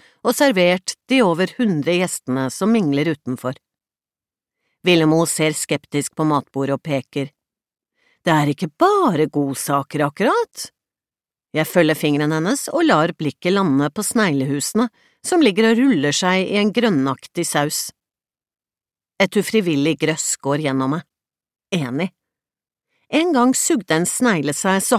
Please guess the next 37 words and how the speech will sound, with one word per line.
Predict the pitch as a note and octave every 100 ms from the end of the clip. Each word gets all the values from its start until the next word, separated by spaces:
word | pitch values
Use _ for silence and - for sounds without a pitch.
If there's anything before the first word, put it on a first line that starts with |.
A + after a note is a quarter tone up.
| -
hardt | G#3+ -
fast | - E3+ - -
i | A3
huset | E3 - F3
sitt | - G3+ - - _ _
at | A3+ C4+
jeg |
måtte | B3+ C#4
bruke | C4+ C#4 A3
skikkelig | - B3 F#3+ F#3+
makt | F3+ - -
med | G3+ F#3+
pinsetten | G3+ G3 D#3 C3+ - E3+
for | E3 G3
å |
få | - E3+
den | F3 A#3+
ut. | - - _ _ _ _ _
Da | F3+ F#3
den | G#3 -
endelig | A#3 D#3 D#3 E3 -
slapp | C#3+ -
taket, | C#3 C3 - A#3 - _ _ -
krøllet | G4 D#4+ F#3 -
den | A#3
seg | - C#4+ -
sammen | F3+ D3+ F3+
i |
fosterstilling | - A#3+ - - D3+ - D#3+ F3 F#3 - _ -
og | -
formelig | F4 A#3 B3 A3+ -
ba | E3+ E3+ F#3
om | A3+ A#3
nåde | A3 C#3 C#3
med | G#3+ A#3+
hele | G#3 D3+ E3
kroppsspråket. | D#3 - - B3 A#3+ F4+